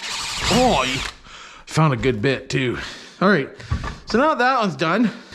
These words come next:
we can go line that up with a hole. I need something to line that up with a hole with here.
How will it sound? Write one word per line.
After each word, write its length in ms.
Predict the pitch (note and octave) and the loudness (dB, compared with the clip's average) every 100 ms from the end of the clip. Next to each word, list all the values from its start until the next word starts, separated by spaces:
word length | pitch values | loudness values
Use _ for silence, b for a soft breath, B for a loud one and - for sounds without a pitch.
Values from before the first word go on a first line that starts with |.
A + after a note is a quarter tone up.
| B - | B 2
we 100 | F#3 | 6
can 140 | F3+ | 6
go 600 | F3 F#3 E3+ F#3+ G#3+ - _ | 6 6 6 4 0 -4 _
line 300 | C3+ D#3+ A3+ | 0 4 6
that 180 | A3 F#3+ | 6 4
up 180 | F3 E3 | 2 0
with 120 | D#3 | -2
a 40 | C3+ | 0
hole. 520 | E3 C3 C#3+ G3 D#3+ - | 2 2 2 0 -4 -2
I 40 | |
need 120 | D#3 - | -2 0
something 220 | D#3+ A2 | 0 2
to 40 | |
line 140 | B2+ B2+ | 2 4
that 120 | A#2+ | 2
up 80 | G2+ | 0
with 100 | G2+ | -2
a 40 | |
hole 180 | B2 A#2 | 2 2
with 100 | G2 | 0
here. 300 | G2+ B2 D#2 | -2 -2 -4